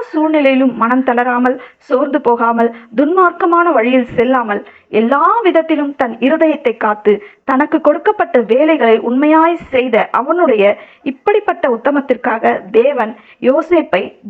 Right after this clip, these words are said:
பார்வோனின் அரண்மனையிலே வைத்து, அவனை சிறையில் அடைத்தவர்களின் கண்களுக்கு முன்பாக அவனை கனத்தினாலும் மகிமையினாலும் நன்மையினாலும் முடிசூட்டி கொண்டிருக்கிறார்.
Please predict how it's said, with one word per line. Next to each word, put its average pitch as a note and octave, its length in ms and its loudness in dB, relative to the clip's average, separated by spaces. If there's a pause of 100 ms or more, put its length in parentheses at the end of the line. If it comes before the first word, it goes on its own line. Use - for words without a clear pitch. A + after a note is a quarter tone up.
பார்வோனின் G4 680 2 (120)
அரண்மனையிலே C#4 600 2
வைத்து, A#3+ 500 -2 (120)
அவனை A3+ 460 -4
சிறையில் E4+ 300 4
அடைத்தவர்களின் B3 680 -2
கண்களுக்கு B3 520 -2
முன்பாக A3 360 -2 (400)
அவனை A#3 320 -2 (100)
கனத்தினாலும் B3+ 640 0 (140)
மகிமையினாலும் A#3 840 0
நன்மையினாலும் B3 760 -2
முடிசூட்டி A#3 460 -2
கொண்டிருக்கிறார். G3 640 -4